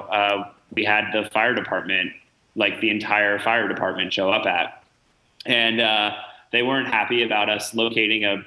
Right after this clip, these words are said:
you know, propane tank and burners outside of something. And a neighbor called and thought the building was on fire. And they literally, like, sounded four alarms and brought in everyone, you know, that seemed to have a firefighting uniform,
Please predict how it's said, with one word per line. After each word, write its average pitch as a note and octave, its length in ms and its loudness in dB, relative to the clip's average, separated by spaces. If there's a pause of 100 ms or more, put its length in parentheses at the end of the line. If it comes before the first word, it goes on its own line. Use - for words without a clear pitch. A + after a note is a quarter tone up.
you A2+ 140 0
know, F#2 120 -2
propane A2 420 0
tank G#2 280 -2
and G2+ 120 -4
burners G#2 480 0
outside G2+ 460 2
of G2+ 120 -2
something. G#2 520 0
And G2 240 -2
a F#2 80 -4
neighbor G#2+ 360 0
called G2 400 0
and G2 120 -4
thought G#2 160 0
the G#2 80 -2
building G2+ 320 0
was G2+ 160 -4
on G2+ 160 -2
fire. G2 380 2
And G2+ 180 -2
they G2 100 -2
literally, G2+ 480 0
like, F#2+ 240 0
sounded G2+ 480 0
four G#2 240 0
alarms G2 540 2
and F#2+ 160 -2
brought G2+ 200 2
in G2+ 120 2
everyone, G2 640 0
you G#2+ 80 -2
know, G2+ 100 2
that G2 320 0
seemed G#2+ 160 -2
to G#2+ 80 2
have G#2+ 160 2
a G2+ 60 -4
firefighting G2+ 640 2
uniform, G#2 500 0